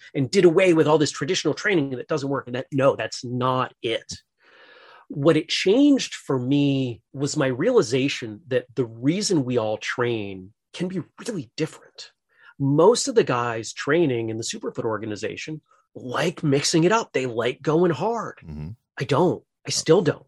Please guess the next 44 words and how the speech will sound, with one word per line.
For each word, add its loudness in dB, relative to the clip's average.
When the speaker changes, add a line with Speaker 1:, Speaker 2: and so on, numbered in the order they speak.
Speaker 1:
Most 6
of 2
the 2
guys 2
who've -8
done 0
full -2
contact -4
kickboxing -2
matches, -10
you -10
know, -6
some 4
of 8
them 0
have 0
earned 4
belts, 2
and 0
I 2
don't 0
mean -2
rank 4
belts, 0
I 2
mean -4
title 2
belts. -4
Speaker 2:
Oh, -18
Speaker 1:
And -2
they've 2
Speaker 2:
wow. 2
Speaker 1:
done 0
amazing 2
things. -6
I -2
have -2
never 2
had 0
any -2
desire -12
for -18
that. -20
Speaker 2:
Okay. -14